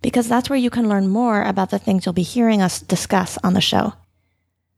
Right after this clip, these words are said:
The website is called better health while aging dot net. It's the same site that I use right now for my blog and for all the written resources and articles that I have.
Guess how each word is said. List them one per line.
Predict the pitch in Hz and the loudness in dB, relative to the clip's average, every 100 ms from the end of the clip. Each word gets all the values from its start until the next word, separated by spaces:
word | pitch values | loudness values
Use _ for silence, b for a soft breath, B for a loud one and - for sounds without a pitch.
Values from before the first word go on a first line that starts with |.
| _ | _
The | 220 | 0
website | 220 233 277 294 | 0 0 0 0
is | 262 226 | 0 0
called | 233 214 - | 0 -2 0
better | 202 247 269 | 0 0 -2
health | 220 214 233 - | 0 -2 -2 -2
while | 202 196 - | 0 2 0
aging | 196 208 233 | 0 2 2
dot | 262 277 - | 2 0 0
net. | 220 214 - - - b b b b _ | 0 0 -4 -18 -20 b b b b _
It's | 208 196 - | -2 0 -2
the | - 208 196 196 | 0 2 2 0
same | - 226 220 | -2 0 0
site | - 202 226 | 0 -2 -2
that | - | -2
I | 190 | 0
use | 190 190 | 2 0
right | 196 - | 0 0
now | 180 | 0
for | 185 214 | 0 0
my | 180 | 0
blog | 175 233 220 214 208 226 | 0 0 2 0 -2 -4
and | 208 180 185 | -2 -2 -2
for | - | -2
all | 185 180 | 0 0
the | 175 | 0
written | 196 - 208 | -2 0 0
resources | 208 190 214 185 - 190 180 185 | 2 0 0 0 0 0 2 0
and | 175 | 0
articles | 180 175 202 185 | 0 0 -2 -2
that | 190 202 | 0 0
I | |
have. | 180 185 180 214 - | 0 0 0 -2 -8